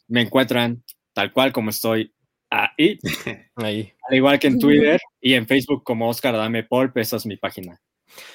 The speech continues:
Speaker 2: Estuve viendo tus últimas entrevistas, Oscar. Entrevistaste a Wolf Alice, vi una entrevista con Moby bastante buena, ¿no? Por su nuevo disco. Me gustó
Speaker 1: Sí.
Speaker 2: mucho el nuevo álbum de Moby. ¿Qué tal?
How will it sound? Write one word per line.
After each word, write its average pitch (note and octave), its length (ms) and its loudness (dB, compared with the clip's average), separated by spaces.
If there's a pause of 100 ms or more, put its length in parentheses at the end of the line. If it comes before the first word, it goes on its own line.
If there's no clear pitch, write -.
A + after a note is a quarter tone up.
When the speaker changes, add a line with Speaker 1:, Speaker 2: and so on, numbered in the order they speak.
(100)
Speaker 2:
Estuve A#3+ 340 0
viendo B3+ 420 6
tus D#3 160 -2
últimas F#3 360 0
entrevistas, E3 560 2
Oscar. E3 260 -2
Entrevistaste C#3+ 680 0
a D#3 40 4
Wolf C#3 300 2
Alice, E3 340 4
vi D3+ 120 2
una D#3+ 120 0
entrevista D3 480 -2
con - 240 -2
Moby D3+ 400 0
bastante C#3+ 480 0
buena, D3+ 300 0
¿no? C3 140 -2
Por C#3+ 180 -4
su - 100 -8
nuevo C3+ 280 -2
disco. A#2 500 -4 (260)
Me A#2+ 80 -2
gustó A#2+ 300 0
Speaker 1:
Sí. C#3 60 2
Speaker 2:
mucho C#3+ 240 2
el C3+ 60 0
nuevo B2+ 200 4
álbum B2+ 260 0
de A#2+ 80 0
Moby. G#2+ 460 -2 (160)
¿Qué C3 100 0
tal? A#2+ 360 0